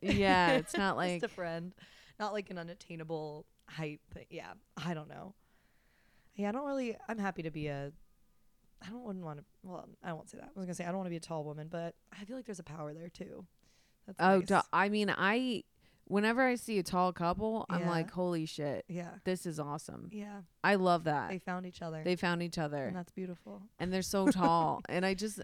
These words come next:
Speaker 1: I think they just look like avatars or something.
Speaker 2: Yeah.
Speaker 1: Just,
Speaker 2: <laughs>
Speaker 1: just walking around. I'm
Speaker 2: Just
Speaker 1: like,
Speaker 2: being
Speaker 1: "Wow, you
Speaker 2: majestic
Speaker 1: guys."
Speaker 2: as hell.
Speaker 1: I
Speaker 2: Yeah,
Speaker 1: know.
Speaker 2: that is crazy.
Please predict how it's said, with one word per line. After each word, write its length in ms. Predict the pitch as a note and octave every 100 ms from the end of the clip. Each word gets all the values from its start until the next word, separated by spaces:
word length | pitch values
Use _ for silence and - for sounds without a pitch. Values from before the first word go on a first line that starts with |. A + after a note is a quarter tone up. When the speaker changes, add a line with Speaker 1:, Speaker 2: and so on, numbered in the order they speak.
| -
Speaker 1:
I 140 | F3+
think 340 | F3 A3+ G#3+ - _ - _
they 120 | G3+ G3
just 200 | F#3+ G3
look 140 | F#3+
like 180 | F#3+ F3
avatars 680 | G2 D3+ F#3 F#3 D#3 C#3 D3
or 100 | B2
something. 220 | D3+ - A#3
Speaker 2:
Yeah. 180 | C4 - -
Speaker 1:
Just, 260 | - - - E4 -
Speaker 2:
<laughs> 200 | - -
Speaker 1:
just 180 | G3+ G#3+
walking 460 | F#3 E3 F#3+ G#3 F#3
around. 460 | E3 D#3 E3+ G3
I'm 100 | F#3+
Speaker 2:
Just 60 | F3+
Speaker 1:
like, 180 | E3+ F3
Speaker 2:
being 120 | F3
Speaker 1:
"Wow, 260 | F#3 F3+ E3
you 60 | D#3+
Speaker 2:
majestic 420 | E3 G3 G#3+ G#3+ F3
Speaker 1:
guys." 80 | E3+
Speaker 2:
as 60 |
hell. 480 | G3 F#3 F3+ F3+ F#3 F#3
Speaker 1:
I 80 |
Speaker 2:
Yeah, 180 | G3 G#3
Speaker 1:
know. 580 | A3 A3+ G#3 F3 E3 D#3+ F3
Speaker 2:
that 160 | F#3 E3+
is 160 | D#3+
crazy. 460 | - D#3+ D#3 D#3+